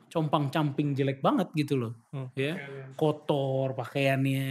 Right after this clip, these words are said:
Speaker 1: nggak kayak nungguin suaminya,
Speaker 2: Hmm.
Speaker 1: ya. Kata Ummu Darda, "Akhuk, saudaramu tuh, Ummu Darda, ya. Dia udah nggak pengen lagi masalah dunia." Oh, dia udah lepas sama masalah dunia. Kayak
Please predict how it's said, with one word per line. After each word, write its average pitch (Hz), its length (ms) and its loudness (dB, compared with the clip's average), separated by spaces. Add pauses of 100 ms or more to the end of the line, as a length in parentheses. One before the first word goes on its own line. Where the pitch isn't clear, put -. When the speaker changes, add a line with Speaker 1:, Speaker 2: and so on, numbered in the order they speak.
(120)
Speaker 1:
nggak 185 180 0
kayak 226 240 -2
nungguin 233 340 0
suaminya, 240 480 2 (320)
Speaker 2:
Hmm. 113 280 -10
Speaker 1:
ya. 127 260 -4 (800)
Kata 127 520 0
Ummu 135 220 0
Darda, 156 540 2 (300)
"Akhuk, - 640 -4
saudaramu 151 560 2
tuh, - 160 -8 (240)
Ummu 127 140 -4
Darda, 123 320 -4 (540)
ya. 131 200 -4 (240)
Dia 170 160 2
udah 208 140 6
nggak 135 180 0
pengen 139 240 -2
lagi 165 160 2
masalah 120 320 -4
dunia." 107 320 -6 (1200)
Oh, 143 160 0
dia 143 160 4
udah 143 320 4
lepas 143 240 0
sama 135 240 -2
masalah 135 160 0
dunia. 127 400 -4 (260)
Kayak 165 300 0